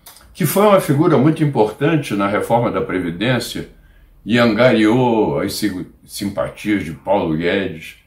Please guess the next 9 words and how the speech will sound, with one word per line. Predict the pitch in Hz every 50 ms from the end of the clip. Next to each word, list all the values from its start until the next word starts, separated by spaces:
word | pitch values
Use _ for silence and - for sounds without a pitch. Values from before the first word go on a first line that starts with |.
| _ _ _ _ _ _ _ _
como | - 113 120 123 120 120 117 110 95 82 78 73 - _ - - _ - _ _ _ _ _ _
uma | - 98 113 113
peça | - - 139 143 139 - 123
fundamental | - - - 175 190 185 170 165 160 151 135 123 113 98 95 - - - 113 120 127 117 101 87 85 - - - _ _ _ _ _
naquela | 73 82 85 - - 92 90 82 80
reforma, | 76 80 71 - - - 98 107 101 90 85 82
que | 82 - - 120 120
era | - 131 139 -
fundamental | - - - 156 170 160 147 147 143 135 131 113 101 98 - - - 117 127 139 139 123 - - - _